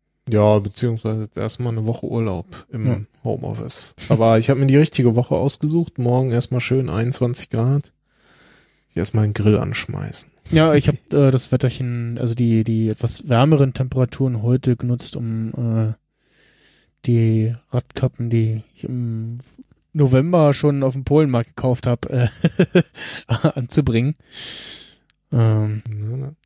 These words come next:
Speaker 2: da wurde mir vorher abgeraten bei den geringen Temperaturen, weil die, das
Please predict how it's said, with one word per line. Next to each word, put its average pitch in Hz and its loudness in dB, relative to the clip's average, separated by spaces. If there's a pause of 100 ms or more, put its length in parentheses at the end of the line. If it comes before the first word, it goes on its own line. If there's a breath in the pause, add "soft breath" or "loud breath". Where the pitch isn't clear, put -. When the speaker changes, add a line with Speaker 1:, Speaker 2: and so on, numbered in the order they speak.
(380)
Speaker 2:
da 120 2
wurde 123 2
mir 117 2
vorher 113 2
abgeraten 120 0
bei 120 0
den 117 -4
geringen 123 0
Temperaturen, 127 2
weil 117 4
die, 113 2
das - -8